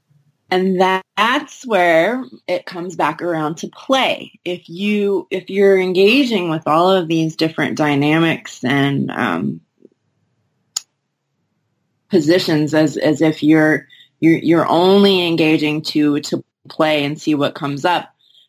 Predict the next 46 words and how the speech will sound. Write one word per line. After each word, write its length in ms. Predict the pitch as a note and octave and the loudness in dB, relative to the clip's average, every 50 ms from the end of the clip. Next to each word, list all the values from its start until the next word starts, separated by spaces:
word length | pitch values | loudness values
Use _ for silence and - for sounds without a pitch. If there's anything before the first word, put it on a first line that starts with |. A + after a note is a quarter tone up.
| _ - | _ -4
then 100 | G3+ G#3+ | -2 0
you 180 | A#3 A#3+ B3 A#3 | 2 2 2 2
don't 240 | A#3+ A#3+ F#3+ - | 2 0 0 -2
have 280 | G#3 A3 G#3+ G#3+ G#3+ - | -2 -2 -2 -4 -4 -6
to 120 | - G3+ | -8 -6
get 220 | F#3 F#3+ F3+ F3 E3 | -2 -2 0 0 2
all, 360 | E3 D#3 D#3+ D#3 D#3 D3+ D3 | 2 2 4 4 2 2 0
like, 280 | C#3 D3 D3 D3+ C#3+ - | 0 -2 -4 -4 -6 -8
down 260 | D#3+ D#3 D#3+ E3 E3 | -8 -6 -6 -4 -4
on 120 | D#3+ D#3 | -4 -4
yourself 400 | D#3 D#3 D#3+ - D3+ D3+ D3+ - | -4 -4 -2 -2 0 0 0 -2
where 80 | D3 D#3 | -4 -6
it's 100 | D3+ D#3 | -4 -2
like, 160 | D3 D3+ - | -4 -2 0
"Oh, 180 | - D#3 D#3+ D#3+ | 2 4 4 4
I 260 | D#3 D3+ D#3 D#3 D3 | 4 2 0 -2 -6
failed. 440 | - - - D3 D#3 D#3 D#3 D3+ C3+ | -10 -6 -2 0 2 4 2 2 0
I 60 | D3 | -2
made 200 | D3 D3+ D3+ C#3+ | -2 -2 -2 -4
a 60 | C#3 | -4
horrible 400 | - - D3 D3+ D#3 D3+ C#3+ D3+ | -2 -2 0 0 0 0 -2 -4
judgment 460 | C#3+ - D3+ D3+ D3+ D3+ D3+ D3 - - | -2 0 0 0 0 0 -4 -8 -8 -8
call. 380 | - - D#3 D3 D3+ D3 D3 | -4 0 0 2 4 4 2
I 80 | D3 C3+ | 2 0
was 120 | C3+ D#3+ | -2 -4
so 200 | - E3 E3 F3 | -4 -2 0 2
wrong 240 | E3 D#3 D#3+ D#3+ D#3+ | 2 2 2 2 0
about 260 | D#3 D3+ C#3+ D3 - | 0 -2 -2 -2 -4
this 160 | - D#3 - | -6 -10 -10
person. 500 | - - G#3 G3+ G3+ - F#3+ F3+ F3 E3+ | -6 -4 -2 -2 -2 -2 -4 -4 -4 -2
I 80 | D#3+ C#3 C3 | -4 -4 -6
was 120 | D#3+ - | -6 -4
so 200 | - D#3 D3+ D3+ | -2 0 0 2
wrong 260 | D3 D3 D3 D3 D3+ | 2 2 2 0 -2
about 240 | D3 D3+ D3+ C#3+ - | -2 -2 -2 -2 -2
this 140 | D#3 D3+ - | -4 -6 -6
business 400 | - - E3+ E3 D#3 E3 D#3+ D#3+ | -4 -4 -4 -4 -4 -6 -8 -10
venture," 640 | - - D#3+ D#3+ D#3+ - E3 D#3 D3+ D3+ D3 - - _ _ - _ _ _ _ _ _ _ _ _ _ - | -8 -6 -6 -6 -6 -6 -4 -4 -2 -2 -2 -4 -6 _ _ -20 _ _ _ _ _ _ _ _ _ _ -2
blah, 180 | D#3+ E3 E3+ E3+ | 0 2 2 2
blah, 160 | E3 E3+ E3+ | 2 0 0
blah, 240 | D#3+ D#3+ D#3+ D#3+ D3+ | 0 2 2 2 2
whatever, 320 | D#3 D#3+ D#3+ D#3+ D#3 D3+ | 0 0 0 0 -2 -2
whatever. 560 | D3 D3+ D3+ F#3 G#3 G3 F3 D#3+ D#3+ D3+ - _ _ _ _ _ _ _ _ _ _ _ _ _ - - - - F3 | -4 -2 -2 0 0 0 0 -2 -4 -4 -8 _ _ _ _ _ _ _ _ _ _ _ _ _ -20 -20 -12 -6 -6
It's 180 | F#3 F3 - - | -6 -4 -4 -2
just, 220 | F3+ E3+ E3+ F3 | -4 -2 -2 -2
okay, 560 | F3+ F3+ E3+ - - - D3+ B2+ - - - | -2 -2 -2 -4 -6 -6 -6 -6 -6 -10 -14